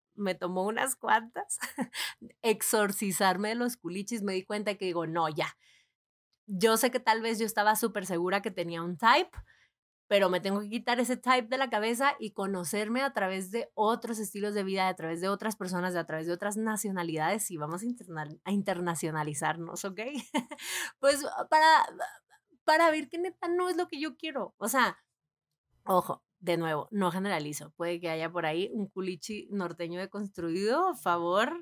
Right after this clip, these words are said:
de tocar a mi puerta, se le solicita en el área de cajas, <laughs> pero a lo que voy es, a veces pensamos que lo que queremos es lo que queremos, lo que nos va a hacer feliz,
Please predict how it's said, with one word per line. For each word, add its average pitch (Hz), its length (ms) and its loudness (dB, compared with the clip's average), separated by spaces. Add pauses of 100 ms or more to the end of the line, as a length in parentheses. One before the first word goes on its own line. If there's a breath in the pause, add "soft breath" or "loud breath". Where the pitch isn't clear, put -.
de 208 300 -2
tocar 185 300 -2
a 185 60 0
mi 190 120 -4
puerta, 226 380 -6 (260)
se - 200 -4
le 190 120 0
solicita 190 640 -4
en 247 100 -4
el 190 120 -4
área 185 200 -2
de 185 140 -2
cajas, 285 640 6
<laughs> 254 480 -2 (540 loud breath)
pero 262 520 4
a 233 100 2
lo 233 140 -4
que 240 80 -6
voy 233 240 -2
es, 294 100 -4 (100)
a 220 100 6
veces 262 480 -2 (160)
pensamos 220 480 -2
que 233 120 -6
lo 208 140 -4
que 175 100 -20
queremos 208 440 -4
es 220 100 -4
lo 208 140 -8
que 208 140 -12
queremos, 185 380 -4
lo 214 120 -4
que 190 100 -10
nos 170 180 -8
va 170 80 -2
a - 40 0
hacer 180 180 -6
feliz, 214 400 -4